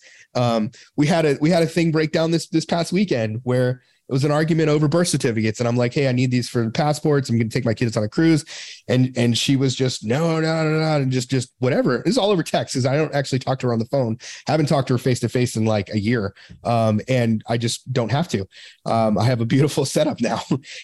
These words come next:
And I literally said to her the other day, I said, you know, "These are the things I need from you, and I expect them to be at my house by Monday." And at first she had balked. On Monday morning, they were at my house without any question.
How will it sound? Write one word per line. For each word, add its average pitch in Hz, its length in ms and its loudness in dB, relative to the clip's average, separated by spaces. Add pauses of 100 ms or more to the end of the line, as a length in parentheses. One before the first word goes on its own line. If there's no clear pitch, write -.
(160)
And 139 420 2
I 143 360 2
literally 165 640 2
said 160 280 -2
to 151 120 0
her 131 340 0
the 131 120 0
other 123 140 -2
day, 143 180 0
I 127 80 2
said, 120 360 -4 (840)
you 131 60 2
know, 117 280 -2
"These 147 240 2
are 185 40 4
the 180 60 2
things 165 200 2
I 135 60 2
need 143 240 2
from 185 140 0
you, 254 260 0 (420)
and 135 100 2
I 135 80 2
expect 151 360 -2
them 147 120 4
to 139 60 2
be 131 140 2
at 127 60 0
my 123 100 2
house 127 240 0
by 117 140 -2
Monday." 113 420 0 (640)
And 135 100 0
at 131 120 -2
first 170 220 2
she 160 100 2
had 127 120 0
balked. 127 440 -2 (200)
On 127 180 2
Monday 139 240 4
morning, 117 280 2
they 107 100 0
were 110 100 2
at 107 80 -2
my 104 100 -2
house 101 440 -4 (420)
without 120 260 2
any 123 140 4
question. 110 480 -2